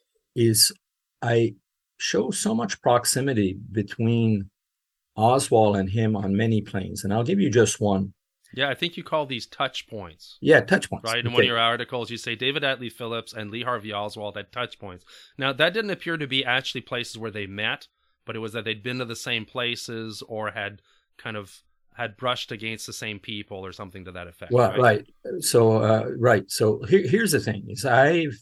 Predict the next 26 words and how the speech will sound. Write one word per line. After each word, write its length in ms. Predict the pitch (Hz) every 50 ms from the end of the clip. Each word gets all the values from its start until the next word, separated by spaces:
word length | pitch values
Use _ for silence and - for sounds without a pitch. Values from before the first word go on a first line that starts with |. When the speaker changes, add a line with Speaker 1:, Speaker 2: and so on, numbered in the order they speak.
| _
Speaker 1:
done 220 | - 127 123 123 117
an 120 | 110 107
awful 360 | 110 120 127 135 123 - 127
lot 180 | 98 113 113 104
of 80 | 104 98
research 640 | 101 104 110 110 - - 107 104 101 98 - -
in 140 | 104 98 98
the 200 | 98 98 98 98
Fair 400 | 95 - - 123 113 110 110 104
Play 320 | 101 - - 107 101 98 98
for 180 | - - 110
Cuba 420 | 107 - - 107 104 98 101 98 98
Committee. 440 | - - 95 95 95 95 - - - - _ _
Now, 240 | - 113 117 117 113
as 200 | 120 127 123 120
you 160 | 131 147 160 151
know, 420 | 131 120 113 113 120 123 120 117 123
uh, 360 | 104 104 104 101 101 101 101 104 - 107
Oswald, 580 | 104 117 117 120 113 123 120 113 113 113 107 107
when 100 | 107 104
he 100 | 101 98
goes 280 | 104 104 104 101 98
down 380 | 104 104 104 104 101 98 98 98 - -
to 400 | - 101 98 98 98 98 98 113 113 _ _ - - - - _ _ _ _ _ -
New 140 | 107 101
Orleans, 920 | 101 98 98 98 98 110 127 139 135 135 135 135 135 135 120 113 - - -